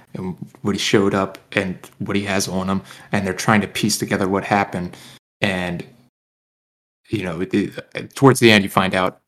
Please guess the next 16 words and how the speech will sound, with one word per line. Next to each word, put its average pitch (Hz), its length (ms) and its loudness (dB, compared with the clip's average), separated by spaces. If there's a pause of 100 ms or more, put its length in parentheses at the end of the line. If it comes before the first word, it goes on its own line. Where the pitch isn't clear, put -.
(200)
what 107 220 -4
did 113 180 4
happen. 92 360 -2 (340)
And 104 120 0
they 98 160 2 (240)
kind 123 220 2
of 98 200 -6 (160)
create 110 320 2
this, 107 180 -2
like, 110 140 -6
friendship - 680 -4 (920)
over 104 200 0
the - 80 -10
phone 92 420 -2 (480)
of 107 160 -10
them 95 320 -2